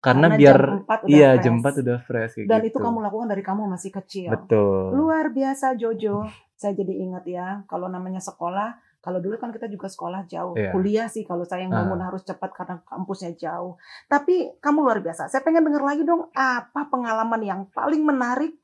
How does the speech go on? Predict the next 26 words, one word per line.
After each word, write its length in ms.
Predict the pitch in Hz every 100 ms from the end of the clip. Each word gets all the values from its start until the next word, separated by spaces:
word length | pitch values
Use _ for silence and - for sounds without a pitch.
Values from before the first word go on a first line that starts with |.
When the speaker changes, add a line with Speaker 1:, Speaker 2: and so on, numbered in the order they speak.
| _ _
Speaker 2:
saat 340 | _ - 202 220
menjadi 500 | 208 196 196 185 -
atlet 460 | 190 185 - 185 185
bulu 260 | 170 170 165
tangkis? 840 | 160 170 - - - - - _
Speaker 1:
Pengalaman 640 | 151 156 160 165 165 170
yang 100 | 165
paling 200 | 165 151 151
menarik, 580 | 151 156 165 165 - _ _ _ _
kalau 340 | - 139 139 135
untuk 680 | 135 135 127 139 135 135 _ _
belakangan 580 | 123 123 123 127 123 127
ini, 520 | 123 151 190 196 180 _ _ _ _
yang 340 | - 123 120 120
sangat 380 | - 123 127 127
menarik 360 | 120 120 120
buat 200 | 117 117 113
saya 340 | 120 113 123
itu 120 | 127
Speaker 2:
Mm-mm. 100 | 156 135
Speaker 1:
ketika 760 | 104 120 - 117 110 110 107 - _ _
saya 300 | - 135 131
bisa 380 | 123 - 113 110 110 - - _ _ _
berdampak 540 | 120 127 139 147 151
buat 180 | 117 113
orang. 320 | 113 92 85